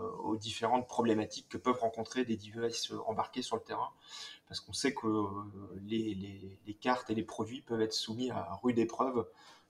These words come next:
euh, selon les, selon les domaines et les milieux dans lesquels ils sont autorisés,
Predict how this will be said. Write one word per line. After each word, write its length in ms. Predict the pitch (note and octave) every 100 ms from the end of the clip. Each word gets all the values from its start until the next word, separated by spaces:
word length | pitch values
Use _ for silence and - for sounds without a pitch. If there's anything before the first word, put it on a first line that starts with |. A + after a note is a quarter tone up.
| -
euh, 60 | F#2+
selon 360 | F#2+ - G#2+ B2
les, 320 | A2+ G#2 G2
selon 340 | - - A2+ A2+
les 120 | A2
domaines 320 | G#2+ A2 A#2+
et 60 | G#2+
les 80 |
milieux 240 | G#2 G2 B2
dans 100 | A2
lesquels 260 | G#2+ A#2
ils 40 | A2
sont 160 | -
autorisés, 440 | G2+ - G#2 G2+